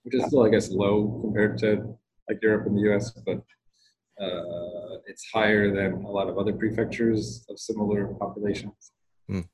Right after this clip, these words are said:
Speaker 2: Well, um, one thing I was reading is that, uh, there's obviously politics, like, embedded in this in every country, and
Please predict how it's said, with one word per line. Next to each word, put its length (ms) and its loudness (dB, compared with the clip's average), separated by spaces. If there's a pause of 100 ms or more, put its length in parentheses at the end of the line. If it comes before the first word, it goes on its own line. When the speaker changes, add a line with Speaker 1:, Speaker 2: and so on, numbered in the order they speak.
(1080)
Speaker 2:
Well, 320 8
um, 360 8
one 160 8
thing 120 4
I 60 8
was 220 8
reading 280 8
is 160 6
that, 240 12
uh, 380 10 (2500)
there's 180 12
obviously 380 10
politics, 840 6
like, 200 2
embedded 440 6
in 140 4
this 260 2
in 80 0
every 240 4
country, 460 6
and 200 2